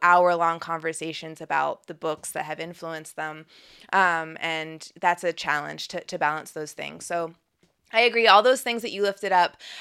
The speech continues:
are things that we're aware of and want to,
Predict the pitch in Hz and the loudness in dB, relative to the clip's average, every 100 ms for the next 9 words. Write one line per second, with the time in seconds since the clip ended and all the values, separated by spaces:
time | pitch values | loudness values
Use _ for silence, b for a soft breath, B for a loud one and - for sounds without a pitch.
0 | B 190 180 185 185 180 190 175 190 180 | B 8 8 6 -6 -2 -2 2 4 6
1 | 175 170 175 226 247 240 226 208 190 185 | 4 2 6 10 12 12 12 8 4 0
2 | 170 165 - - 180 170 165 160 | -2 -2 -2 -6 -4 0 0 -2